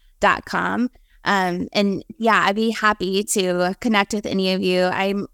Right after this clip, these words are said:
one of the passions that I have is helping people not burn out,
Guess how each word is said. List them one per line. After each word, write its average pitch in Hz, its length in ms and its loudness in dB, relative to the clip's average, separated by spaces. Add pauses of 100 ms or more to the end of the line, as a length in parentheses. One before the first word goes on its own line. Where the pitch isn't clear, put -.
one 240 220 2
of 269 80 4
the 214 80 -2
passions 196 500 -2
that 185 120 -2
I 180 160 2
have 185 560 -2
is 175 520 -4
helping 214 640 0 (460)
people 220 400 -2
not 202 260 0
burn 185 220 -4
out, 208 260 0